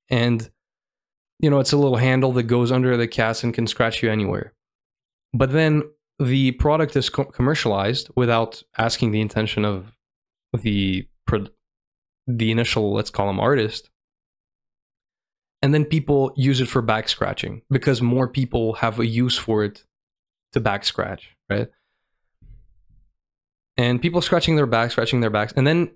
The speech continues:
he comes through and he's like, "Hey guys, it was all about undercast."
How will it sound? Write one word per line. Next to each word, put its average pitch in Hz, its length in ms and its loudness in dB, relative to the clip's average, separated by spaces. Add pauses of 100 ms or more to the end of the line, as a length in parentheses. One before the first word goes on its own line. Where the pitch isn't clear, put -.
he - 140 -6
comes 156 300 0
through 190 220 2
and 135 100 2
he's 123 160 0
like, 120 140 2
"Hey 180 140 0
guys, 160 540 0 (380)
it 143 80 4
was 143 180 4
all 156 220 4
about 131 460 0 (120)
undercast." 117 840 -2